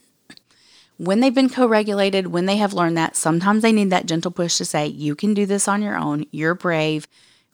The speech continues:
I believe you, and I'm here right after to recharge when you're done," right?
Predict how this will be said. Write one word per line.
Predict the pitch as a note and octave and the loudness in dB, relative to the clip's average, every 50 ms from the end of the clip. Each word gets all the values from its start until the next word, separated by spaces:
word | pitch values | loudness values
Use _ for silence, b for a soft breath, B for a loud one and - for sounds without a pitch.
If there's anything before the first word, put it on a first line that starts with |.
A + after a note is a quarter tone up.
| b _ _ - | b _ _ 0
I | D#3 D#3+ D#3 D#3 E3+ | 2 2 4 2 2
believe | E3+ F3 E3+ E3 D#3 D3+ D3 | 0 0 0 0 0 0 0
you, | D3+ D3+ D3 - | 0 0 0 0
and | - D#3 D#3 | 0 0 0
I'm | D3+ D3 D3 | 0 0 -2
here | - - D#3+ D#3 D3+ | -2 -2 -2 0 2
right | D#3 D#3+ E3 E3 | 2 2 2 2
after | E3 E3+ E3 - - - A#2 - D#3+ D3 | 2 2 0 -2 -2 -2 0 0 0 -2
to | - - D3+ | -4 -6 -4
recharge | D#3 D#3 G3 - - - E3 D#3 D#3 D#3 D#3+ | -2 0 0 0 2 2 2 2 2 0 -2
when | D3+ D3+ | -4 -4
you're | D3+ D#3 | -4 -2
done," | D3+ E3+ F3+ E3 C#3+ A2+ F2 C#3 | 0 2 2 4 2 2 0 0
right? | D3 D3 D3 D3+ F3 - | 0 2 2 0 -2 -4